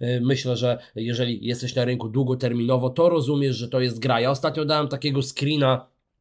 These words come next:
sprzed pięciu lat, kiedy Bitcoin spadł aż o dziesięć procent na siedem tysięcy dolarów i pamiętam doskonale, co wtedy się działo.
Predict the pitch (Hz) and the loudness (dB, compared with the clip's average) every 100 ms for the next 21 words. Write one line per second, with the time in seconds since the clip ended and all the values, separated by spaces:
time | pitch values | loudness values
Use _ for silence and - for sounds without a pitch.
0 | _ - - - 143 - 151 147 151 147 | _ -12 -8 -4 -4 0 0 0 2 4
1 | 143 139 - - 139 127 120 139 131 139 | 4 2 -8 -6 0 0 0 -4 -2 -2
2 | 127 - - - 143 135 - 143 131 147 | -2 -6 -8 2 4 2 0 -2 0 0
3 | 123 143 - - - 147 139 135 127 - | 0 0 0 -2 0 0 2 0 -2 -8
4 | - 131 - 156 143 131 127 143 135 120 | -4 -2 0 0 0 -2 -2 -2 -2 0
5 | 131 135 143 131 143 156 151 160 143 151 | 2 4 2 0 -4 0 2 0 0 0
6 | 147 147 139 135 139 127 143 - 131 131 | -2 -2 0 2 2 0 -2 -4 -4 -4
7 | 127 117 135 147 139 | -4 0 2 2 0